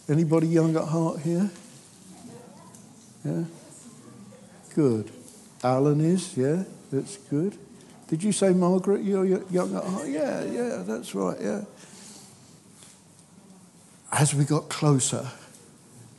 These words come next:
they were looking. Who would be the first to see the sea? I mean, it sounds a bit corny now.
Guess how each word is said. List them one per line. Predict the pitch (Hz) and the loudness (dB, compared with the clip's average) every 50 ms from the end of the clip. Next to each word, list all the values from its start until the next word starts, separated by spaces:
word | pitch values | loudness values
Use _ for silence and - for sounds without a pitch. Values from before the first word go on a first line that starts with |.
| - - - - | -20 -20 -6 0
they | 131 131 127 | 2 2 4
were | 117 123 | 4 4
looking. | 123 127 139 147 143 - - 107 101 101 - - - - - _ _ _ - - - - - - - - - - _ - _ - _ _ - - - - - - - - - | 4 6 4 4 2 0 -6 -6 -6 -8 -14 -20 -20 -20 -20 _ _ _ -20 -20 -20 -20 -20 -20 -20 -20 -20 -20 _ -20 _ -20 _ _ -20 -20 -20 -20 -20 -16 -14 -4 0
Who | 143 143 143 147 | 2 4 4 4
would | 143 135 131 120 104 107 104 - | 2 2 0 -2 -2 -6 -10 -4
be | - 127 131 127 | -2 0 0 0
the | 120 110 | -2 -4
first | 107 - - - 143 131 120 107 - - - - | -6 -6 -6 -4 -4 -2 -4 -6 -8 -10 -14 -12
to | - 113 | -10 -10
see | - - - 143 135 123 | -8 -6 -6 -4 -4 -4
the | 107 104 110 107 | -4 -6 -8 -8
sea? | - - - - 143 139 120 107 95 - - - - - - _ - - - - - - - - - - - - - - - - - - - - - - | -8 -10 -6 -4 -2 -2 -2 -2 -6 -12 -20 -20 -20 -20 -20 _ -20 -20 -20 -20 -20 -20 -20 -20 -20 -20 -20 -20 -20 -20 -20 -20 -20 -20 -20 -20 -12 -2
I | - 143 139 | 0 2 2
mean, | 135 139 135 131 127 | 4 4 2 2 2
it | 131 - - | 0 -2 -4
sounds | - - - 131 127 123 123 120 - | -6 -4 -2 0 0 0 -2 -2 -2
a | 120 117 | -4 0
bit | 127 135 135 - - - - - - - - - - - - 190 190 - - - - - - - - - - - - - | 0 0 0 0 -6 -16 -20 -20 -20 -20 -20 -18 -16 -12 -10 -8 -8 -10 -10 -14 -16 -20 -20 -20 -20 -20 -20 -20 -20 -20
corny | - - - - - - 156 151 156 156 135 117 107 104 | -20 -16 -14 -14 -6 -2 0 2 2 2 2 0 -2 -2
now. | 101 104 113 120 101 104 110 107 | 0 0 0 0 0 -2 -6 -10